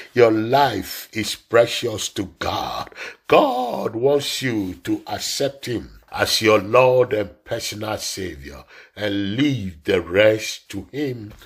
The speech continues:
With our mouth, we confess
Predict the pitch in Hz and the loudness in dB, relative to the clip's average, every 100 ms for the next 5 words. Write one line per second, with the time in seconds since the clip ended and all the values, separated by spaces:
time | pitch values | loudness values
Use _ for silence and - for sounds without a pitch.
0 | - - - _ 101 131 156 151 - - | -20 -20 -20 _ 4 8 8 6 -8 -8
1 | - 143 139 131 151 131 - - - - | -2 0 2 4 4 4 -4 -12 -14 -18
2 | - _ _ _ _ _ _ 107 127 120 | -20 _ _ _ _ _ _ 0 2 2
3 | - - 113 107 - - - 147 - - | -2 -2 -2 -2 -12 -10 -2 -2 -2 -4
4 | - - - - - - - - - - | -2 -2 -4 -6 -8 -10 -14 -18 -20 -20